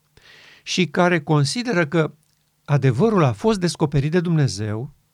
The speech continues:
este la dispoziția lor și că toți cei care au ceva de zis cu privire la o slavă crescândă a unei solii trimise nu știu când, pun în pericol sănătatea și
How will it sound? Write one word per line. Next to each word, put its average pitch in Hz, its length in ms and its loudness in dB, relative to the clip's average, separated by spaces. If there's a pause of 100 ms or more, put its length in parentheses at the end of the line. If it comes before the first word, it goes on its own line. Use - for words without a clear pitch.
(280)
este 156 420 0
la 233 100 -2
dispoziția 180 640 0
lor 117 540 -2 (760)
și - 200 -6
că 151 220 0 (420)
toți 254 300 -2
cei 214 220 -4
care 156 240 2
au 180 100 2
ceva 175 300 0
de 147 140 2
zis 151 240 -2
cu 156 120 -6
privire 156 480 2
la 135 300 2 (280)
o 131 140 -4
slavă 175 440 -2
crescândă 143 720 -4
a 117 80 -2
unei 120 260 -4
solii 147 540 -2
trimise 139 440 -4
nu 135 100 -2
știu 139 200 -6
când, 202 360 -4 (400)
pun 214 240 -2
în 170 140 2
pericol 165 720 0
sănătatea 175 920 0 (200)
și 139 420 2